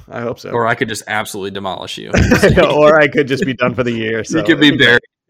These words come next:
Speaker 1: It could be very brutal.
Speaker 2: Yeah,
Speaker 1: Um,
Speaker 2: we'll
Speaker 1: so
Speaker 2: see.
Speaker 1: yeah, those are our picks. Uh, but talking about picks, and we, we've been mentioning about sportsbook and betting, I wanna talk about our boys here at Better Off.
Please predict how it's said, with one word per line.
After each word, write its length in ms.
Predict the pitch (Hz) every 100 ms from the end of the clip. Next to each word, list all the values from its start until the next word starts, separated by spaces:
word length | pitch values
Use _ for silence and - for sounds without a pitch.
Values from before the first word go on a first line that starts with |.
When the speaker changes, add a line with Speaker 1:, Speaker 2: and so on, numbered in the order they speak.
| -
Speaker 1:
It 800 | - - 160 - 285 262 - 151
could 140 | - 131
be 120 | 131
very 340 | 113 113 110
brutal. 440 | 107 98 95 90 - - - - -
Speaker 2:
Yeah, 80 |
Speaker 1:
Um, 340 | 80 110 104 101
Speaker 2:
we'll 80 | 139
Speaker 1:
so 140 | -
Speaker 2:
see. 60 | 151
Speaker 1:
yeah, 100 | 131
those 180 | 147 156
are 60 |
our 180 | 143 147
picks. 400 | - 147 151 - _ _ -
Uh, 220 | - 120
but 120 | 113 -
talking 180 | 170
about 220 | 156 139 139
picks, 300 | 160 160 139
and 80 | 123
we, 140 | 117
we've 240 | 110 110 104
been 80 |
mentioning 280 | 110 117 -
about 240 | 107 107 -
sportsbook 560 | - 143 139 143 131
and 100 | 113
betting, 320 | 113 117 120
I 40 | 117 _ _ _
wanna 160 | 143
talk 120 | 139 123
about 140 | 120
our 60 | 110
boys 300 | 117 123 113
here 160 | 120
at 100 | 107
Better 220 | 117 113
Off. 240 | 101 113